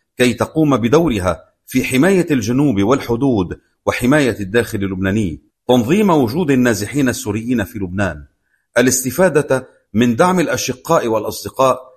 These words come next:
لإعادة أعمار المدن والقرى والحارات المهدمة في الجنوب والضاحية والبقاع وبيروت وباقي المناطق، المصالحة مع العرب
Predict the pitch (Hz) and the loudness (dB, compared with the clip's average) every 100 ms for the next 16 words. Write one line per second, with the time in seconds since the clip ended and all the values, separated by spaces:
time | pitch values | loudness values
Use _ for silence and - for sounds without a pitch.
0 | _ - 113 117 139 170 139 139 113 101 | _ 0 2 4 2 2 0 -2 -2 0
1 | 127 143 127 110 139 147 123 110 98 - | 2 2 0 0 2 2 2 2 0 2
2 | 151 131 107 98 - 110 135 131 117 107 | 2 4 2 -4 -2 2 2 0 -4 -8
3 | 104 113 113 107 - _ _ - 143 123 | -8 -2 -2 -2 -6 _ _ -2 0 0
4 | 117 143 156 113 107 92 104 - 143 - | 0 0 2 0 0 0 -2 0 -2 0
5 | 104 101 92 - 131 92 - _ - 123 | -2 -2 -4 0 0 0 -8 _ 0 2
6 | 120 113 131 101 - 95 117 123 - 101 | 4 2 0 -2 -4 -2 0 0 -2 -8
7 | 92 104 95 87 _ _ 123 127 127 - | -4 -4 -4 -10 _ _ -2 2 2 4
8 | 135 175 151 147 127 117 107 135 160 113 | 4 2 0 0 2 2 2 0 0 -4